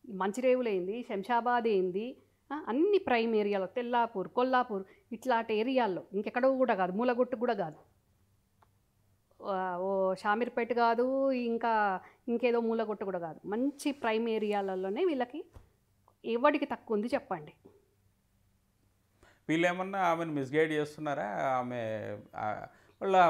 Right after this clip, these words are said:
Speaker 2: హస్బెండ్ కూడా ఉన్నారు కదా అనిల్ అనుకుంటా,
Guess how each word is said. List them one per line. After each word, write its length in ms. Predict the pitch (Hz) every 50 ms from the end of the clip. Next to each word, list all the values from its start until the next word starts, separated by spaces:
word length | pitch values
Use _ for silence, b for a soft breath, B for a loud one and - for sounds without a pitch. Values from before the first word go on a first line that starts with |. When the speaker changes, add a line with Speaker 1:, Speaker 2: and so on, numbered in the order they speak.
| 156 143
Speaker 2:
హస్బెండ్ 440 | 127 127 131 127 139 180 196 214 226
కూడా 180 | 240 240 233
ఉన్నారు 380 | 208 170 156 147 147 143 131 117
కదా 480 | 107 101 107 110 107 104 101 98 101 107 - -
అనిల్ 300 | 98 104 113 135 131 127
అనుకుంటా, 840 | 110 98 92 90 98 110 113 _ - - - 120 - 135 - - -